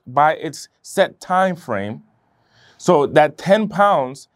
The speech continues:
if I divide it by four weeks, right, I said my goal is to lose ten pounds in four weeks. So that means the measurable is gonna be ten divided by four, which is two and a half.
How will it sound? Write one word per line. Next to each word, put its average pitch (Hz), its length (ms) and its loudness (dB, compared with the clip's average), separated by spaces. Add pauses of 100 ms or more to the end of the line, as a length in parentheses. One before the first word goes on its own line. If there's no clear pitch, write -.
(140)
if 123 100 -2
I 160 100 4
divide 151 420 2
it 185 220 -10
by 143 260 2
four 175 420 -4
weeks, 180 360 -12
right, 135 220 0
I 135 120 2
said 131 160 -8
my 123 120 -2
goal 123 240 -2
is 135 120 -12
to 113 260 -4 (280)
lose 135 200 0
ten 139 220 0
pounds 139 300 -2
in 113 100 -6
four 127 260 0
weeks. 156 320 2 (220)
So 135 120 -4
that 156 180 4
means 180 180 0
the 135 100 0
measurable 147 880 0 (220)
is 135 160 -2
gonna 143 240 -2
be 131 460 0 (200)
ten 139 280 0
divided 135 440 2
by 127 180 4
four, 98 460 -8 (120)
which 110 220 -8
is 110 140 -6
two 120 280 -4
and 127 80 -2
a 143 80 -2
half. 98 360 0